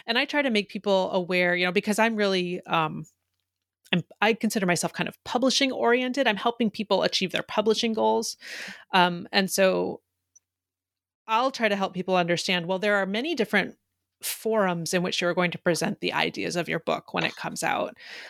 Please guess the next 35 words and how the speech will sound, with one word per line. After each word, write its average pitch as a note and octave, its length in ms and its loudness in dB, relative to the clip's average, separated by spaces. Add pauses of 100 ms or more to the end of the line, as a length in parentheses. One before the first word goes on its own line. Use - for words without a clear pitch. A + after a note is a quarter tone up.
(260)
Um, E3+ 480 2 (320)
not G#3 300 0
just - 260 -2
the G3 60 -2
book F#3 200 0
itself. E3+ 540 2 (320)
You F#3 80 0
know, F#3 60 2
you'll F3+ 180 2
probably F#3 320 2
be F3+ 140 -4
giving G3 280 2
talks. - 720 -2
You F#3+ 180 -2
might F3+ 220 2
be F#3+ 280 0
invited F#3 360 2
on A#3+ 120 2
a C#4 80 0
podcast. F3+ 1000 0
You F#3+ 180 2
might F#3+ 280 0
be G3 260 -2
pitching, A3 500 0 (380)
um, F#3 480 0 (320)
an G3+ 140 -2
essay G#3 340 2
to - 180 -2
a F#3+ 80 2
newspaper F3 800 0
or E3 160 2
a E3 80 0
magazine E3+ 680 -2
or - 80 -4
something. - 560 -6